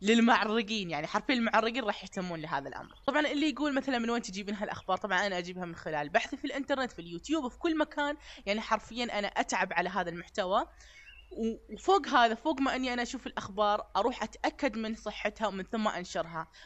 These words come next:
ما إني خلاص أشوف الخبر يلا كوبي بيست، حطي كوبي بيست، لا، لا، أنا أتأكد من معلومته ومن ثم أنشرها يعني. فأتمنى إنكم يعني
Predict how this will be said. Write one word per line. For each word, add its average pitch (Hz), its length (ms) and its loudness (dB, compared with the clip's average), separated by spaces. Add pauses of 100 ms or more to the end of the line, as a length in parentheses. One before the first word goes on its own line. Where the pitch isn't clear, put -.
ما 254 280 4
إني 240 160 -2
خلاص 220 320 0
أشوف 208 240 -6
الخبر 202 320 0
يلا 202 180 4
كوبي 196 280 -2
بيست، 202 220 -2
حطي 202 260 -4
كوبي 190 260 -2
بيست، 190 300 -10
لا، 160 220 0
لا، 151 80 -6
أنا - 320 -6
أتأكد - 380 -8
من 185 120 -6
معلومته 190 420 -4
ومن 226 100 -4
ثم 185 180 -8
أنشرها - 440 -12
يعني. - 260 -16 (160)
فأتمنى 277 600 2
إنكم 247 200 -4
يعني 214 500 -2